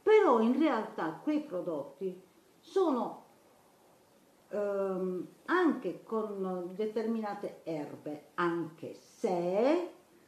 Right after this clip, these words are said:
sono chimicamente e fisicamente modificate, perché poi ci vanno ad aggiungere.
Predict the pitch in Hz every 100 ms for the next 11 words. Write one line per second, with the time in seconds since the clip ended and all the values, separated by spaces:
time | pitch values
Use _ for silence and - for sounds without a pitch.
0 | _ - 339 381 339 294 277 - - -
1 | 359 349 339 311 339 339 339 359 370 349
2 | 330 311 - - 294 294 269 - - 330
3 | 311 294 330 320 339 262 196 226 269 -
4 | 226 - 185 - 202 151 151 170 277 285
5 | 208 214 202 160 160 - 180 160 175 165
6 | 170 165 170 160 156 156 147 -